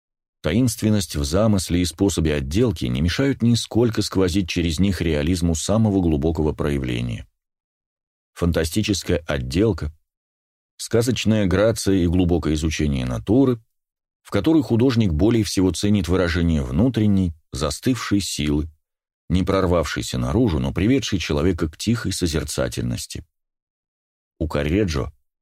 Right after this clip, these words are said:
тень пронизывается лучом света, у Рембрандта на ярком свету играют тени.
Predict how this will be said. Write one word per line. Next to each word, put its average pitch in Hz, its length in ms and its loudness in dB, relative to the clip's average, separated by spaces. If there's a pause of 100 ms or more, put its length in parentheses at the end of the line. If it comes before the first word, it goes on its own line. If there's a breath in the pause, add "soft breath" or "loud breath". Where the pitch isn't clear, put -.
тень 123 280 0
пронизывается 104 680 2
лучом 104 360 2
света, 95 580 -2 (640)
у 71 100 -2
Рембрандта 78 720 -2 (440)
на 78 180 0
ярком 82 480 0
свету 73 600 -2 (200)
играют 101 520 0
тени. - 420 -6